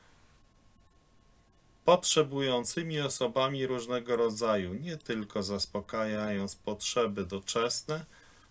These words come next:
ale oferując życie wieczne, życie w obfitości każdemu, kto przychodził do Niego z wiarą. Ostatecznie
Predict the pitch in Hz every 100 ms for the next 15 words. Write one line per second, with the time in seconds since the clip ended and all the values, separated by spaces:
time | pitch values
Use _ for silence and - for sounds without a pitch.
0 | - 160 160 151 143 - 131 123 151 143
1 | 98 98 101 107 98 131 131 156 135 117
2 | 113 - - 123 120 - - - - -
3 | - - _ _ - - _ - - -
4 | - - 104 139 - 151 127 131 - -
5 | 131 - 110 104 - - - 107 - 104
6 | 95 98 135 156 160 156 - 117 113 117
7 | - - 156 - 113 113 110 120 120 117
8 | 113 104 92 95 110 104 85 92 90 87
9 | 87 90 90 - - - - _ 143 151
10 | 180 160 - 135 - 143